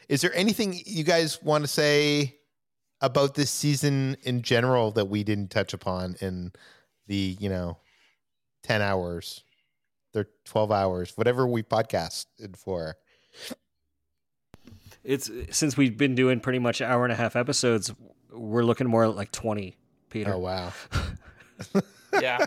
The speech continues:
Speaker 3: that's true. I,
Speaker 1: Okay,
Speaker 3: uh, one
Speaker 1: um,
Speaker 3: thing, one thing I did wanna point out that, um, we, we wrote an article about, actually. I don't think a lot of people noticed this for whatever reason, 'cause people kinda stopped paying close attention to the concept art that plays during the credits.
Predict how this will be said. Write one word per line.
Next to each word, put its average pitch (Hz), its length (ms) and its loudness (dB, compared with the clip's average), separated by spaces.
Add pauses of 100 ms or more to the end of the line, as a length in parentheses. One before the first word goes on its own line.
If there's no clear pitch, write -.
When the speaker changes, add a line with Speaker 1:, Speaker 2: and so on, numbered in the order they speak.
(140)
Speaker 3:
that's - 180 0
true. 135 240 -6 (440)
I, 190 200 8
Speaker 1:
Okay, - 20 8
Speaker 3:
uh, 175 520 6
one 131 80 8
Speaker 1:
um, 123 40 4
Speaker 3:
thing, 131 140 4
one 180 160 0
thing 226 100 6
I 208 60 6
did 185 100 0
wanna 175 160 2
point 156 240 -2
out 151 300 2
that, 135 340 2 (420)
um, 123 680 -2 (180)
we, 131 320 -4
we 139 100 -4
wrote 160 140 4
an 135 80 -2
article 143 280 0
about, 120 160 0
actually. 117 260 -6
I 117 40 -4
don't 147 80 -4
think 165 140 -12
a 131 40 -4
lot 120 120 0
of 120 60 -6
people 120 500 -8
noticed 135 340 -8
this 120 140 -14
for 123 100 -12
whatever 113 220 -4
reason, 113 220 -10
'cause 117 140 -14
people 127 480 -14
kinda 135 180 -6
stopped 120 420 -6 (100)
paying 127 320 -6
close 120 220 -10
attention 123 520 -12
to 123 360 -8
the 113 80 -10
concept 135 520 -8
art 175 280 -4 (260)
that 131 180 -8
plays 139 220 -6
during 139 180 -6
the 127 60 -8
credits. 151 460 -6